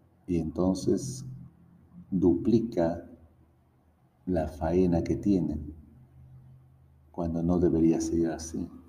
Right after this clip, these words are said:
Si es tú, si tú estás sano, sana constantemente, quiere decir que tu sistema inmunológico apenas está trabajando. No tiene mucho,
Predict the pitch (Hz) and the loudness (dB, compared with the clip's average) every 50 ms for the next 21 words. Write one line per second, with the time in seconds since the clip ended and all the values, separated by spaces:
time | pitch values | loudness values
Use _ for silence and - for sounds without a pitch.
0 | _ _ _ - - - - - - - - - - - - - - 98 90 87 | _ _ _ -20 -20 -20 -20 -20 -20 -20 -20 -20 -20 -20 -20 -8 -2 0 0 0
1 | - - - - 110 117 113 110 113 - - - - 92 - - 107 101 - - | 0 -2 -6 -2 0 2 2 2 0 -2 -6 -4 -4 -4 0 2 2 2 2 0
2 | - 104 92 - - - - 98 90 85 78 80 82 82 - - - 92 87 80 | 0 0 0 0 -2 0 2 2 2 2 0 -2 -4 -8 -8 -4 -2 -2 -2 0
3 | 78 78 78 - - 80 80 - - - 90 92 87 92 85 87 87 85 - - | -2 -4 -8 -8 -10 -12 -12 -10 -8 -4 -4 -2 0 0 0 2 0 0 0 0
4 | 85 - - 107 95 101 95 90 87 85 - - - 92 87 92 87 - - - | -2 0 0 2 2 6 6 6 6 4 2 0 0 2 2 2 -2 -2 -4 0
5 | 92 92 98 110 - - - - - - - - - _ _ _ - - - _ | 2 4 4 2 0 -6 -14 -18 -20 -20 -20 -20 -20 _ _ _ -20 -20 -20 _
6 | _ _ - 107 98 87 92 87 - 101 101 101 104 107 101 98 92 90 87 95 | _ _ 0 0 0 0 -2 -2 0 2 4 4 4 4 4 4 2 4 4 2
7 | 92 - 101 98 - - - 95 92 - - - 90 87 80 - - _ _ _ | 2 0 -4 -8 -8 -2 2 2 2 2 0 -6 -8 -8 -10 -10 -12 _ _ _
8 | - 123 123 135 135 120 104 90 85 82 76 76 78 76 - - - - - - | 6 8 8 8 8 6 6 6 6 4 2 0 -2 -6 -8 -12 -12 -12 -12 -10
9 | - 85 - 85 82 78 76 71 - - 95 92 85 80 76 - - - - - | -10 -10 -6 -6 -6 -4 -4 -6 -4 -4 -2 -2 -2 -4 -8 -12 -16 -20 -20 -20
10 | - - - - - - - - - _ - _ 90 87 87 - 98 90 92 90 | -20 -20 -20 -20 -20 -20 -20 -20 -20 _ -14 _ -6 -6 -4 -2 -2 0 0 0
11 | 87 90 92 90 90 - - 90 90 90 87 85 - - - | 0 0 -2 -2 -4 -4 0 2 4 4 4 4 0 -4 -8